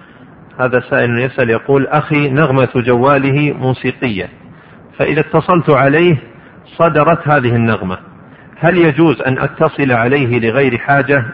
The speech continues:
أم أني أكتفي فقط بالاتصال عليه وقت الحاجة الملحة، علما أني لا أسمع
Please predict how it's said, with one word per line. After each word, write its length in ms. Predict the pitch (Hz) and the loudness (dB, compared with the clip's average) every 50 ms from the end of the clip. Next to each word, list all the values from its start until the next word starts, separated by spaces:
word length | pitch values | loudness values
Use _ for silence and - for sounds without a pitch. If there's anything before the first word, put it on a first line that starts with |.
| - - - | -12 -6 -2
أم 160 | 165 170 156 | 0 0 0
أني 500 | 151 - 160 160 151 143 147 143 143 - | 0 0 0 0 2 2 0 0 0 -2
أكتفي 480 | 135 127 - - 156 147 - - 139 139 | -4 -6 -4 -4 -4 -4 -2 -4 -6 -6
فقط 460 | - - 151 143 - 151 143 - 110 | -2 -2 -2 0 0 -2 -4 -2 -2
بالاتصال 680 | 127 127 127 120 - - 120 - - 135 139 127 113 | -4 -2 -2 -4 -4 -6 -8 -4 -2 -2 0 0 0
عليه 340 | 101 110 123 147 143 127 123 | -2 -2 -2 0 0 0 2
وقت 240 | 127 127 - - - | 0 0 -2 -2 -4
الحاجة 540 | 123 110 - - 120 101 98 120 120 120 127 - | -4 -4 -2 -4 -4 -4 -4 -4 -6 -6 -4 -2
الملحة، 520 | 135 135 131 127 120 - - - - - - - - - - | 0 2 2 2 0 -2 -4 -8 -12 -14 -14 -16 -20 -12 -6
علما 560 | - 139 156 143 123 127 135 135 123 - 147 | -2 0 0 2 2 2 0 0 -2 0 0
أني 380 | 151 147 131 131 143 160 170 - - - - - - - - - | 0 2 2 2 0 0 -2 -4 -6 -14 -20 -20 -20 -10 -4 0
لا 280 | 135 165 170 - - | 2 2 2 2 0
أسمع 440 | 147 - 135 131 113 113 123 120 123 | -2 -2 -2 0 2 2 2 2 0